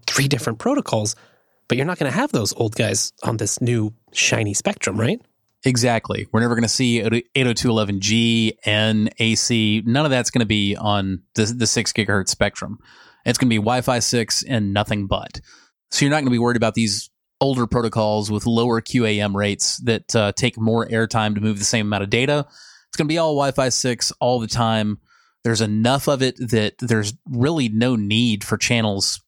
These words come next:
Speaker 2: smaller than a hundred and sixty megahertz, even when you have tons of devices, because you've got so much spectrum available, you can have a lot more individual broadcast domains.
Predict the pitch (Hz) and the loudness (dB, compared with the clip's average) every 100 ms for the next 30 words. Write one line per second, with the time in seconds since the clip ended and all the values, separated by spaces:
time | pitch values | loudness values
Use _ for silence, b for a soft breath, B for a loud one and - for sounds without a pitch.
0 | - - 131 123 127 110 104 101 101 113 | -6 -2 2 2 2 0 0 -2 0 0
1 | 127 104 104 113 - 107 110 98 101 95 | 0 0 -2 -4 -2 2 2 2 0 0
2 | - - 202 262 147 110 104 - 139 123 | -4 0 2 2 2 0 -2 0 -2 -2
3 | - - 127 147 117 101 101 104 170 185 | -6 0 0 2 -2 -2 -2 0 0 -2
4 | 110 104 - B B B B B B 139 | -4 -4 -6 B B B B B B -4
5 | - 156 175 156 123 123 127 - - 131 | -2 -2 0 0 -2 0 0 0 0 0
6 | 110 - 127 - 110 101 110 147 117 98 | 0 -2 -2 -2 -2 0 2 0 0 -2
7 | 98 B B B 131 127 127 120 117 117 | -2 B B B 0 2 2 2 0 0
8 | 110 107 120 - 120 113 113 107 107 107 | 0 0 0 0 0 0 0 -2 0 0
9 | 98 117 139 131 131 127 135 123 120 120 | 0 0 0 0 0 0 0 2 2 0
10 | 117 - | 0 -2